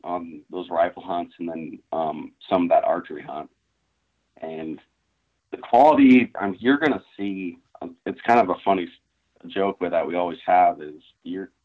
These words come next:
it's, yep, that's another three hundred rag. Um, I mean,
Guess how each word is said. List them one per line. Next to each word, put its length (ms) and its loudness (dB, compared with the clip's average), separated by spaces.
it's, 160 -14
yep, 300 -2
that's 180 -4
another 420 -4
three 200 -6
hundred 200 -8
rag. 360 -2
Um, 340 -10
I 120 -4
mean, 260 -8